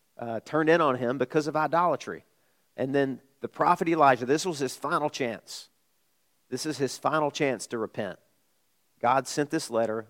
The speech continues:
through the prophet Elijah, and he said, and it, he said essentially, "Look, this is not going to what?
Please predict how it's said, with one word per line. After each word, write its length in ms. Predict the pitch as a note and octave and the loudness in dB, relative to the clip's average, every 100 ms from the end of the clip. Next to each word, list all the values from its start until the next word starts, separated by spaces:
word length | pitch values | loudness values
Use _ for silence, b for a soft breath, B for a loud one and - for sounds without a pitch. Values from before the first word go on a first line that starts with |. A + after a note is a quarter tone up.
| _ | _
through 140 | C3+ D3 | -6 -4
the 80 | |
prophet 360 | - C#3+ C#3 C3 | 0 0 0 -2
Elijah, 440 | B2 G#2+ G#2+ G#2+ | -2 -2 -2 -6
and 100 | G#2+ | -8
he 80 | A#2 | -10
said, 320 | - B2 A#2 G#2+ _ _ _ _ - | -4 -4 -4 -8 _ _ _ _ -12
and 100 | A2+ | -10
it, 120 | G#2+ _ - | -10 _ -18
he 120 | A2+ | -12
said 220 | - C#3 | 0 0
essentially, 480 | B2 D3 B2+ B2 A2+ | 0 -4 -4 -4 -2
"Look, 300 | B2 A#2 - _ _ _ | 0 -2 -4 _ _ _
this 180 | G#2+ - | -10 -8
is 140 | B2 B2 | -8 -4
not 200 | B2 B2+ | -4 -4
going 280 | A#2+ A#2 | -6 -6
to 180 | - G#2+ | -8 -8
what? 260 | A2+ G2 | -4 -4